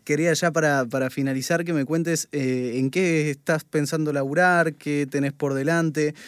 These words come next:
sea dentro del mundo de los videoclips o sea dentro de, del mundo de, más del cine o de los documentales, lo que, lo que estés trabajando vos.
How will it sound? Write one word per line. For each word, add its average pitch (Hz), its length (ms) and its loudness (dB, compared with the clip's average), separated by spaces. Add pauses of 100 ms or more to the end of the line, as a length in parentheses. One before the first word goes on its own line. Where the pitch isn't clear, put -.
sea 208 300 4
dentro 180 260 2
del 160 80 4
mundo 180 260 2
de 151 100 8
los 139 120 2
videoclips 147 580 -2
o 147 80 -4
sea 151 380 2
dentro 143 500 0
de, 135 300 0
del 127 180 -6
mundo 139 300 0
de, 123 400 -6
más 139 160 -2
del 131 160 -4
cine 170 420 0
o 139 100 0
de 127 100 -2
los 123 120 -4
documentales, 131 840 -2
lo 135 160 -4
que, 123 260 -6
lo 143 160 -4
que 139 80 -8
estés 185 160 -6
trabajando 156 440 -2
vos. 110 200 -8